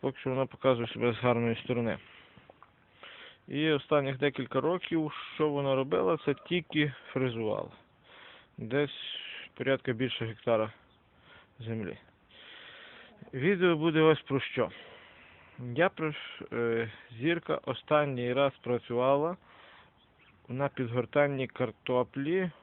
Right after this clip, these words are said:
у дві тисячі шістнадцятому році. Ну, так я не можу по даті сказати, але думаю, напевно, це був червень місяць. Зараз,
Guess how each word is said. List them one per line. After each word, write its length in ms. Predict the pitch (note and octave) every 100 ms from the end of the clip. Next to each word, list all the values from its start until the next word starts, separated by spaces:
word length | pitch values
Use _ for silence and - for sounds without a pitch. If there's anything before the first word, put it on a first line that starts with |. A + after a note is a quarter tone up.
| - - _
у 160 | B2 C3+
дві 180 | A#2+
тисячі 400 | A#2 C3+ C3+ -
шістнадцятому 840 | A#2 B2+ A#2+ - C3 B2 - A#2 A#2
році. 440 | A#2 G#2+ - - - - - - - _ -
Ну, 540 | C3 D#3 D#3+ C#3+ A#2+ - - - C3
так 180 | D3+ D#3+
я 60 |
не 80 | D#3
можу 260 | E3+ D#3 C3+
по 140 | C3+
даті 320 | A#2+ A2 A2
сказати, 540 | - A#2+ A2+ C#3 C#3 B2+
але 160 | A#2+
думаю, 300 | A#2 C3 B2
напевно, 400 | A#2 A2+ B2 A#2+ -
це 60 |
був 280 | A#2+ A2+ A#2
червень 360 | - A#2+ A2+ G#2+
місяць. 500 | G#2 F2+ - - - - - A#2
Зараз, 280 | C3+ D#3